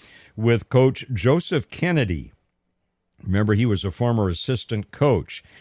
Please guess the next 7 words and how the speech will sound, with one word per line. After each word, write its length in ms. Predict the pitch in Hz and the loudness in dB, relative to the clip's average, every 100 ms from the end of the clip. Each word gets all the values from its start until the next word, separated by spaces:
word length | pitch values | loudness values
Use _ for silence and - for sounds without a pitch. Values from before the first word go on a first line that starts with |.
| - _ | -20 _
at 180 | - 82 | -6 -6
Washington 800 | 80 98 117 - 117 95 104 92 | -2 0 0 0 -2 -2 -2 -4
State 380 | - - 120 98 | -4 -2 -2 -2
High 340 | - 107 135 | -2 0 0
School. 600 | 123 - 101 80 90 98 - | -2 -4 -2 0 0 -2 -6
Washington, 840 | 90 98 92 95 87 - 95 92 | -6 -4 -4 -4 -6 -6 -6 -4
uh, 380 | 87 82 78 78 | -4 -4 -6 -8